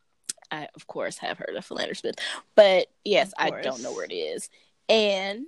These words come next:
Speaker 1: you know, he is not new to H B C Us, which he mentioned in his statement. His parents both attended H B C Us. His dad, Jackson State, and his mother, Southern, who I told you again, my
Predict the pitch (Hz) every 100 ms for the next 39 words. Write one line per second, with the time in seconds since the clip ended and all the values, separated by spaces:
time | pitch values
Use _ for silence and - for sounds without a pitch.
0 | - 247 202 175 185 247 262 254 285 262
1 | 220 277 - 285 233 233 277 403 - _
2 | _ _ _ - - 262 240 - 220 -
3 | 220 - 214 214 - 233 - 254 220 190
4 | 196 196 208 - - 240 320 427 _ -
5 | - _ - 233 - - 226 185 196 381
6 | - - _ 302 226 196 185 - - 214
7 | 233 349 370 _ _ _ _ _ _ -
8 | 196 - - 208 202 226 262 240 - 190
9 | 196 226 277 - 226 196 - 208 - 202
10 | 196 233 - 202 214 - 190 180 190 196
11 | 240 _ _ - - - 170 165 185 285
12 | 381 - 196 180 190 - 190 196 208 196
13 | 208 247 196 180 175 175